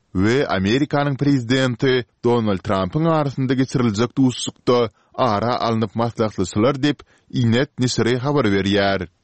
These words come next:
Israiliň aladalaryna görä, Türkiýe Siriýadaky harby bazalary, dronlary we howa gorunç ulgamlaryny ýerleşdirmek üçin ulanyp biler. Bu ýagdaý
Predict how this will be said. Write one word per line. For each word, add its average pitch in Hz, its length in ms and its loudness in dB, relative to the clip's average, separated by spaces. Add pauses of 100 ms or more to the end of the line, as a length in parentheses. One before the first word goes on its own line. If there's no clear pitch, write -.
(120)
Israiliň 110 560 0
aladalaryna 120 600 0
görä, 113 400 0 (180)
Türkiýe 131 420 0
Siriýadaky 98 680 -2
harby 123 360 0
bazalary, 120 720 0 (280)
dronlary 104 680 0
we 101 180 0
howa 113 360 0
gorunç 117 460 -2
ulgamlaryny 139 580 0
ýerleşdirmek 117 680 0
üçin 127 260 -2
ulanyp 139 380 0
biler. 101 300 2 (380)
Bu 107 100 2
ýagdaý 135 520 0